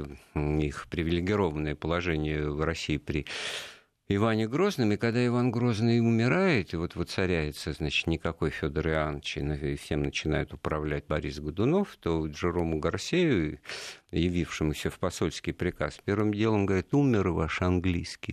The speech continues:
царь, щас всё будет по-другому, никаких привилегий. Мы и голландских будем привечать, и, и, и немецких, и так, и восточных, и так далее». То есть более обширная политика.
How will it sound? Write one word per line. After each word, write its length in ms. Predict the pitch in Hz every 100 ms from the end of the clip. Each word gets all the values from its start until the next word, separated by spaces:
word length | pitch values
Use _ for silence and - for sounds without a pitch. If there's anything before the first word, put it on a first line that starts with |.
| -
царь, 320 | - 90 85 -
щас 260 | - 104
всё 240 | - - 104
будет 320 | 98 95 -
по-другому, 600 | 98 101 107 107 98 82
никаких 540 | 82 - 87 - 87
привилегий. 640 | - 90 90 92 92 76 80
Мы 200 | 92 117
и 80 | 82
голландских 680 | 80 80 107 127 - 113 -
будем 260 | 107 107
привечать, 680 | 101 98 98 95 - 95 92
и, 80 | -
и, 560 | 85 80 98 95 85 78
и 40 |
немецких, 800 | 80 76 76 - - - 113 104 -
и 60 |
так, 260 | - 80 82
и 140 | 101
восточных, 720 | 85 73 - - 135 - 110 -
и 60 | 87
так 240 | - 80
далее». 200 | 98 110
То 100 | -
есть 160 | 90 90
более 380 | 78 117 113
обширная 500 | 92 - - 95 95
политика. 540 | 90 90 85 _ -